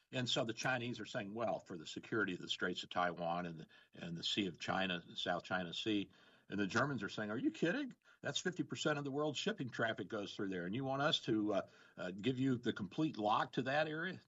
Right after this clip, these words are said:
That ain't happening." You know, we, we all depend upon these, these shipping lanes. And for China to say,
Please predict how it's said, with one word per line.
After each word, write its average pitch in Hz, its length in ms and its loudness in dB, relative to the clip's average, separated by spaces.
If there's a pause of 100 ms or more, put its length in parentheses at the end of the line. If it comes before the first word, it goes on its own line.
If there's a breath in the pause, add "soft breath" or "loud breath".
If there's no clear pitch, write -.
That 160 160 -2
ain't 95 160 0
happening." 92 400 -6 (760)
You 110 80 -4
know, 95 180 0
we, 123 180 2
we 120 200 2
all 175 140 4
depend 147 320 0
upon 104 300 0
these, 90 340 -4
these 98 160 -4
shipping 104 400 -4
lanes. 78 380 -6
And 85 320 -4
for 104 180 2
China 127 340 4
to 98 120 -8
say, 101 320 -4